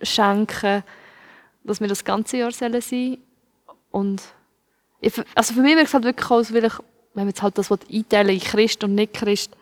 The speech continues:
ähm, wenn man jetzt halt wirklich so plakativ redet, Nicht-Christen, ja okay, jetzt ist Weihnachten vorbei, jetzt kann ich wieder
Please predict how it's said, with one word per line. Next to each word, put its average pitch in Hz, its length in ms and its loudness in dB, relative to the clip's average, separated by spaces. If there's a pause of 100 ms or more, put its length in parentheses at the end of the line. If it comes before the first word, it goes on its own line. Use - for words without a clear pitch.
(1300)
ähm, 185 220 2
wenn 185 160 0
man - 20 -2
jetzt 180 140 -6
halt 180 240 -2
wirklich 190 220 -6
so 196 60 -8
plakativ 185 600 -4
redet, 185 260 0 (320)
Nicht-Christen, 196 580 2
ja 190 80 4
okay, 208 240 0
jetzt 196 240 -4
ist 202 160 -4
Weihnachten 196 320 -2
vorbei, 226 240 -2
jetzt 302 340 2
kann 226 160 4
ich 220 120 2
wieder 202 240 2